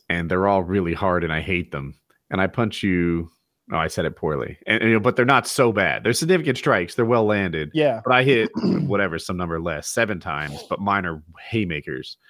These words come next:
Speaker 1: Who had the better round? My seven
Speaker 2: Yeah,
Speaker 1: hit, your
Speaker 2: exactly.
Speaker 1: nineteen. Like, that happens a lot.
Speaker 2: This was literally an example of the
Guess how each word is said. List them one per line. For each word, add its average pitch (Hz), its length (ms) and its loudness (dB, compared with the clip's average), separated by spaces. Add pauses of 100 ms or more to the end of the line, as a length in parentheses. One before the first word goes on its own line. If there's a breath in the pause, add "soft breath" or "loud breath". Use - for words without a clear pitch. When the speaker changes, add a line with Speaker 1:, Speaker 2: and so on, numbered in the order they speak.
(360 soft breath)
Speaker 1:
Who 160 160 2
had 131 180 4
the 90 60 -8
better 80 240 -2
round? 71 200 -8 (140)
My 92 140 2
seven 107 260 0
Speaker 2:
Yeah, 165 140 4
Speaker 1:
hit, 120 80 2
your 131 60 -4 (220)
Speaker 2:
exactly. 92 80 -2
Speaker 1:
nineteen. 92 560 -4
Like, 80 180 -8
that 95 140 0
happens 85 520 -8
a - 60 -10
lot. 80 360 -6 (440 soft breath)
Speaker 2:
This 202 260 2
was 208 180 0
literally 165 240 2
an 143 60 0
example 127 480 -2
of 113 140 -4
the 110 240 -2